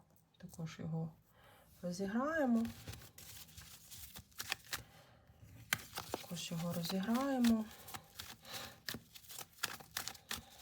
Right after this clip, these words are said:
Відкрила ще баночку, дівчата. Хто захоче, долучайтесь, медицина, турнікети і потреби військових.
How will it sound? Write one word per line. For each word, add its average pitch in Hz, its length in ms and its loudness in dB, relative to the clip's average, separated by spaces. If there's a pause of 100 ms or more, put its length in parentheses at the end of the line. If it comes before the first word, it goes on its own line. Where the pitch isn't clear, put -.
(1700)
Відкрила 196 480 8
ще 196 220 8
баночку, 180 640 6
дівчата. 165 760 -2 (400)
Хто - 360 0
захоче, 175 480 2
долучайтесь, 170 840 2
медицина, 170 580 2
турнікети 170 840 0 (420)
і 165 280 0 (220)
потреби 165 500 0
військових. 262 800 4